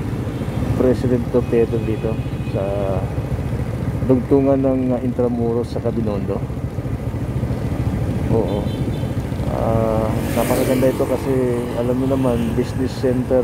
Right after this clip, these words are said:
din talaga ng, ah, ating mga kababayang Pin-, Chino, yung,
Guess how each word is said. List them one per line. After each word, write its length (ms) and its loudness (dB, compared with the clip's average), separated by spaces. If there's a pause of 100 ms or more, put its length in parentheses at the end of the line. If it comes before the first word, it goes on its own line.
din 240 0
talaga 320 2
ng, 220 0 (100)
ah, 400 0
ating 240 -2
mga 200 0 (120)
kababayang 560 2 (320)
Pin-, 300 -2 (840)
Chino, 480 2 (240)
yung, 220 0